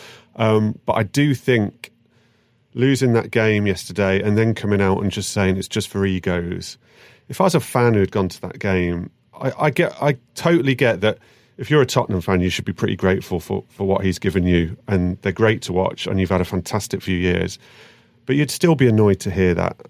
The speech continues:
um, because it, it, it does, it means something to the fans. Whether a day out's important for the overall thing of the club, it does mean something for the fans. The fans, you talk to Tottenham fans, and while they love Pochettino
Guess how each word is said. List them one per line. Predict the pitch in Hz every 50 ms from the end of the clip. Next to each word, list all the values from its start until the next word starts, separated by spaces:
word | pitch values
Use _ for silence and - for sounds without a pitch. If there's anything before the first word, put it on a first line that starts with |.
| - - _ _ -
um, | - 104 101 95 92 90 90 90 90 - - _ _ _ _ _ _ _ _ -
because | 123 117 - 131 120
it, | 143 120 - 104
it, | 131 151 - _ _ _ _ _
it | - 147 - - - -
does, | 160 151 135 - - - - _ _ _ _ _ _ _ _ _ _ _ _ -
it | - - 165
means | 175 190 190 165 -
something | - 151 147 127
to | -
the | - 110
fans. | - - 117 110 98 90 82 82 87 90 - - -
Whether | 127 165 185 185 180
a | 170
day | 131 165 151 143
out's | 139 127 - - -
important | 110 - - 131 123 117 110 98
for | -
the | 110 113 113
overall | 110 110 95 104 101 92
thing | - 110 104 101
of | 92
the | 92
club, | - - 104 90 - -
it | 123 - - -
does | 170 156 127 -
mean | 135 131 123 110
something | - - 113 104 95
for | - -
the | -
fans. | - 104 98 92 -
The | -
fans, | 127 - 160 160 156 147 139 123 110 - - - - - - _ -
you | 170 185
talk | - - 175 127 -
to | -
Tottenham | - - 143 - 117 98 90
fans, | - 95 85 80 85 90 92 98 - - _ _ _ _ _ _ _ _ _ -
and | - 117 120 117
while | 120 120 120 117
they | 123 120
love | 123 127 127 135 139 139 131 -
Pochettino | - - - - - - - - 101 92 90 87 87 85 82 90